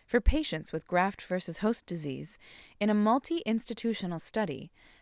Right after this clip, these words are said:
Thangavelu et al reports on an exciting new approach to inhibit a lipid kinase that is required for T-cell activation, called inositol one four five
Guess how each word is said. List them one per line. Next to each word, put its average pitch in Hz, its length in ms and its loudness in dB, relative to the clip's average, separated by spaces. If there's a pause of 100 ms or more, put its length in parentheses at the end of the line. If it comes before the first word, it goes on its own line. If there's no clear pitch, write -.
Thangavelu 208 920 2
et 190 160 6
al 156 240 4
reports 170 680 2
on 185 160 4
an 196 120 4
exciting 254 640 2
new 208 140 4
approach - 500 -2
to 202 160 -2
inhibit 202 360 0
a 190 100 -2
lipid 220 400 -2
kinase 175 680 -4 (380)
that 208 100 0
is 214 160 2
required 220 540 2
for 170 100 -6
T-cell 220 500 -4
activation, 170 800 -4 (360)
called 170 380 2
inositol 220 840 0
one 185 240 2
four 196 260 -2
five 147 540 -6